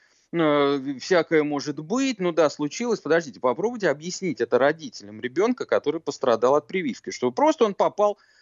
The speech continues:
э, вот, э, в ме-, в ту, в ту часть статистики, да, которую мы предусмотрели.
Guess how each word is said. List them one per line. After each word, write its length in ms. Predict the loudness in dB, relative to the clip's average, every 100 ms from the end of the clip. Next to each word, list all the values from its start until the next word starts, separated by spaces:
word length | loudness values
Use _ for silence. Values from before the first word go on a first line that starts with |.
| _ _ -2
э, 80 |
вот, 320 | -2 -2 -6 -4
э, 160 | -6
в 200 | -6 -4
ме-, 300 | 0 0 -2
в 260 | -4 -8 -8
ту, 140 | -8
в 120 | -8 -2
ту 320 | 2 6 4
часть 340 | 4 2 2
статистики, 760 | 0 -2 -2 -10 -10 -10 -6 -2
да, 200 | 0 0
которую 480 | -4 -4 -2 -2
мы 140 | -2 -4
предусмотрели. 840 | -6 -6 -4 0 0 0 -6 -8